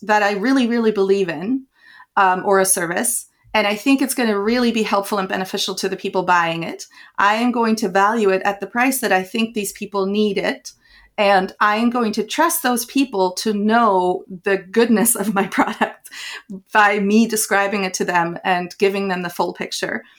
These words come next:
And then they will buy it because it is a good product with a good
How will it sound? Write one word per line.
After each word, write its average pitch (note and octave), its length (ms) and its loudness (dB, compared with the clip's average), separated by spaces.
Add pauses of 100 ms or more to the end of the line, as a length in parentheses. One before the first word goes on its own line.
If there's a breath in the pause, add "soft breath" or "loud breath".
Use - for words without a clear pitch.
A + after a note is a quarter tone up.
(360 soft breath)
And G3 180 2
then A3 220 4
they G#3+ 140 4
will F#3+ 180 2
buy A3 200 2
it G#3+ 180 2
because G3+ 360 -4
it G3+ 120 -2
is F#3+ 120 0
a F#3 80 -6
good F#3+ 240 -2
product A3+ 540 -2 (260 soft breath)
with G3+ 220 2
a G3 60 2
good F#3 360 0